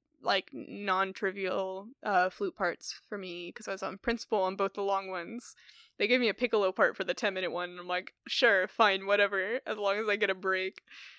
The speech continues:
But, uh, the other two, it was just, it was a lot, a lot. Like, by the end of it, uh, we got to, we were playing, the, the biggest piece we were playing was Brahms' Symphony Number Two.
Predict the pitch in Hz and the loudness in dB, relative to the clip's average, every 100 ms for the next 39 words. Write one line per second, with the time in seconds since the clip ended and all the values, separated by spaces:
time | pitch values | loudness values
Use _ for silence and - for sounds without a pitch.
0 | _ _ - 214 196 143 - _ _ _ | _ _ 0 2 2 -4 -12 _ _ _
1 | _ _ _ 214 190 190 185 196 196 190 | _ _ _ -2 0 -2 -2 -2 -2 -4
2 | 202 180 208 202 - - 190 185 - 180 | -6 -6 -6 -8 -6 -4 -4 -4 -6 -2
3 | 175 - - _ _ _ _ _ _ - | -2 -4 -10 _ _ _ _ _ _ -10
4 | 180 156 - - _ _ 202 208 202 202 | -2 0 0 -6 _ _ -2 2 2 2
5 | 208 208 208 196 190 - _ _ - 180 | 0 0 -2 -4 -4 -8 _ _ -2 2
6 | 180 175 175 185 - _ _ _ _ 208 | 2 2 -2 -8 -16 _ _ _ _ 0
7 | 190 - 202 190 214 - _ _ 214 196 | 0 2 -4 -4 -10 -20 _ _ -6 -6
8 | 196 202 190 185 185 214 _ _ _ _ | -2 -2 -2 -6 -12 -20 _ _ _ _
9 | _ 185 185 - _ _ 208 208 202 202 | _ -10 -8 -12 _ _ -2 2 2 0
10 | - 185 190 180 196 196 190 185 - - | -6 -8 -8 -8 -10 -10 -12 -12 -14 -16
11 | - - 202 196 196 190 208 - - - | -16 -8 -6 -6 -10 -14 -14 -14 -18 -12
12 | - 196 202 196 180 180 - 254 254 | -10 -8 -10 -8 -8 -10 -10 -8 -8